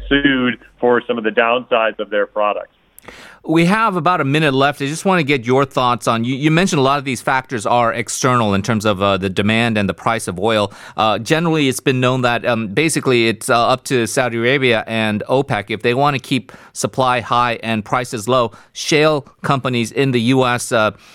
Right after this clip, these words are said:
Speaker 2: uh, are kind of squeezed with profits. What, what's your outlook now for the, uh, demand for oil, uh, post-pandemic?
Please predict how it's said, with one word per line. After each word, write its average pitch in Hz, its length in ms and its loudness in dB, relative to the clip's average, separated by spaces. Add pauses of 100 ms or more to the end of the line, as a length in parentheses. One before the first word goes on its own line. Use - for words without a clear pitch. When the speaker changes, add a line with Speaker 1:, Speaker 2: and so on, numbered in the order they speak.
(160)
Speaker 2:
uh, 95 180 -2
are 117 220 0
kind 143 240 -4
of 120 40 -4
squeezed 151 440 0
with 117 200 0
profits. 143 480 -2
What, 151 220 -2
what's - 180 0
your 233 140 0
outlook 143 420 -2
now 120 280 0
for 117 240 0
the, 107 240 0
uh, 98 260 2
demand 107 480 2
for 95 240 0
oil, 98 300 2
uh, 95 140 2
post-pandemic? 92 920 -4